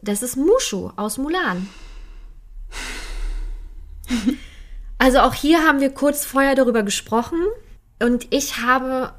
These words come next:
Speaker 1: einfach ich hab ja Mulan nur einmal gesehen.
Speaker 2: Mhm.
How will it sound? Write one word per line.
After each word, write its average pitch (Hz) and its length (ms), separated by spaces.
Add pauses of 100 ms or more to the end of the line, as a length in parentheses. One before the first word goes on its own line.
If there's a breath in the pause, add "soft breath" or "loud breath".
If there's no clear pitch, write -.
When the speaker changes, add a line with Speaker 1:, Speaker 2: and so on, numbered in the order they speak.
Speaker 1:
einfach 240 680 (640)
ich 247 120
hab 254 140
ja 262 80
Mulan 240 440
nur 240 120
einmal 226 340
gesehen. 180 540 (380)
Speaker 2:
Mhm. 208 60